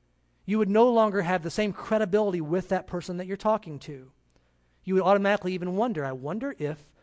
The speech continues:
they're genuinely a follower of Jesus, if they don't agree on those major things." That's what the word Gentile is like here. Paul lost all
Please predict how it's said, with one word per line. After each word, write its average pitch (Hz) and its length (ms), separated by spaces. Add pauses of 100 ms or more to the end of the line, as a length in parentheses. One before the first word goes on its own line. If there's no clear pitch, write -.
(120)
they're 170 100
genuinely 139 760 (220)
a 151 60
follower 147 440
of 156 120
Jesus, 165 680 (320)
if 202 140
they 233 80
don't 233 120
agree 202 220
on 190 80
those 165 180
major 160 380
things." 127 500 (200)
That's 254 300
what 254 160
the 214 60
word 196 260
Gentile 175 640 (160)
is 190 300
like 170 340
here. 139 280
Paul 214 520
lost 170 340
all 202 460